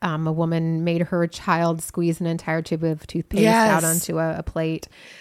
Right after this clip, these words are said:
Speaker 1: and the kid didn't understand why. And she said, "All right, now put the toothpaste back in the tube." And the kid's like, "I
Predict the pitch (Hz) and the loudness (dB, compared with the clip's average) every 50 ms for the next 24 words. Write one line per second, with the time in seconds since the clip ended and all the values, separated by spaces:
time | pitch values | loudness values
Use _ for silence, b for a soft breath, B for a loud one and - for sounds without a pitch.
0 | B B B - 208 190 175 165 165 165 160 165 170 175 160 - 165 160 160 160 | B B B -4 -2 0 0 2 0 0 -2 -2 -4 -6 -4 -2 -2 -2 -2 -6
1 | 175 _ - 147 156 160 151 151 165 - - 165 160 165 175 180 185 185 190 180 | -12 _ -10 -8 -8 -6 -6 -6 -8 -8 -8 -6 -2 0 2 4 4 2 2 0
2 | 180 180 - - 170 - - 175 190 220 240 202 175 190 202 240 247 - 196 - | -4 -6 -4 -4 -6 -4 -2 0 2 2 2 2 2 2 0 0 0 -2 -6 -6
3 | 180 - - 180 - - 202 202 - - 233 247 240 - 180 170 170 165 - - | -6 -4 -4 -4 -2 -2 -2 -2 0 2 2 2 2 0 -2 -2 -2 -4 -4 -4
4 | 147 143 147 156 165 - _ - 185 180 180 - 175 - 170 170 170 - - | -4 -4 -4 -6 -8 -10 _ -8 -6 -6 -4 -6 -6 -6 -4 -6 -6 -6 -10